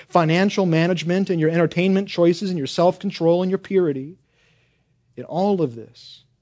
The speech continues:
there has to be a distinctness that marks you as one who has been called by God to receive his name. And when unsaved people come into contact with you, do they sense and see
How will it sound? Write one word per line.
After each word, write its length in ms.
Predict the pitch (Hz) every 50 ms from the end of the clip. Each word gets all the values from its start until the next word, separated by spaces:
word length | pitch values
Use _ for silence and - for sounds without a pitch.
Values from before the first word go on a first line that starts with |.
| _ _ _ _ _ _ _ _ _ _
there 140 | - 151 -
has 400 | - - 165 180 190 185 - -
to 100 | - 175
be 160 | 160 165 156
a 60 | 143
distinctness 960 | 127 127 - - - - - 214 220 226 214 - - 117 113 107 107 - -
that 180 | - 143 135
marks 480 | 135 127 135 156 185 202 196 - - -
you 240 | 131 117 117 120 127
as 200 | 131 127 123 110
one 480 | 120 117 127 147 170 185 196 202 208
who 140 | 202 180 170
has 220 | 147 139 131 131 120
been 180 | 120 117 113
called 480 | - - - 170 175 180 185 185 180 170 - _ _ _ _ _ 110
by 300 | 120 139 147 151 156 151
God 500 | 135 127 147 135 131 123 120 120 113 113 - _ _ _ _
to 120 | - 147
receive 680 | 127 120 117 - - - - 170 170 170 170 160 151 - _
his 400 | 147 143 143 139 139 139 135 - _
name. 480 | 131 127 127 127 123 117 113 104 98 101 _ _ _ _ _ _ _ _ _ _ _ _ _ _ _ _ _ _ _ _ _ _ _ _ _
And 80 | _ 131
when 100 | 135 131
unsaved 440 | 147 170 185 - - 185 170 156 -
people 260 | - 170 170 - 139
come 180 | - - 170 170
into 140 | 147 127
contact 600 | 127 - 165 180 190 208 190 - 143 127 120 -
with 180 | 127 123 - -
you, 160 | 123 117 117
do 360 | 110 107 127 143 170 196 196
they 280 | 180 151 156 147 139 131
sense 500 | 113 - - - 156 160 170 180 - -
and 300 | - - 131 123 127 113
see 600 | - - - - 190 185 160 131 120 113 113 110